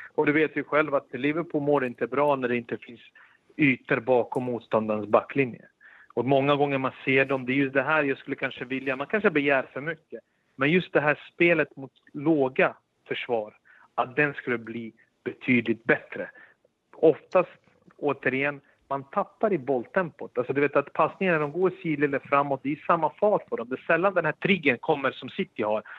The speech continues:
Man spelar långsamt, så väljer man rätt läge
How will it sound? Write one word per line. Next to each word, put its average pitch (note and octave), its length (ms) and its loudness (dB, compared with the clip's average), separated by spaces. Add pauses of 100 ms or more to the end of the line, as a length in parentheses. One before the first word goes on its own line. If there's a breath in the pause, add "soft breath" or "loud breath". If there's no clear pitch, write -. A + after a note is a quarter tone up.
(140 loud breath)
Man G3+ 140 2
spelar G3 400 2
långsamt, F3 540 -4
så D#3 100 -4
väljer F#3+ 320 2
man F3+ 140 -2
rätt E3+ 240 0
läge D3 400 0